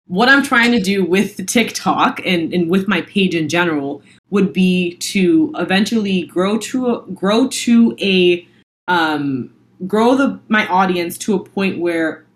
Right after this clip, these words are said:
yes, I'd be able to leave my nine-to-five. That'd be amazing.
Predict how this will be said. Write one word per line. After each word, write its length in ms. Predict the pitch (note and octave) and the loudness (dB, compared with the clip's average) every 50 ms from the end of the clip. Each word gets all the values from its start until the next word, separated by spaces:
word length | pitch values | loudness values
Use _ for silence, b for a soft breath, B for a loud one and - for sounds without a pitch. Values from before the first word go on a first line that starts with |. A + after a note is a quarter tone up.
| _ _ _ | _ _ _
yes, 360 | D#3+ D3+ F3+ D#3+ E3+ F#3 - | -4 -2 -2 0 0 -2 -2
I'd 140 | F#3 E3 - | -4 -4 -2
be 100 | D#3+ D#3+ | 0 0
able 160 | E3 D#3 - | 0 0 0
to 60 | D#3 | 0
leave 220 | D#3 D3+ D#3 D#3+ D#3 | 2 2 2 0 0
my 100 | D#3 D#3 | -4 -4
nine-to-five. 480 | D3+ D#3 D3+ D3+ D3 - D3+ C#3+ D#3 | -4 -4 -4 -4 -4 -4 -4 -4 -4
That'd 140 | D#3 D#3 D#3 D#3 | -4 -6 -4 -4
be 100 | D#3 D3+ | -4 -4
amazing. 640 | C#3+ C#3+ C#3 C#3 D3 D3+ F3 G#3 A3 A#3+ A#3+ | -4 -6 -4 -2 -2 -2 0 0 -2 -2 -2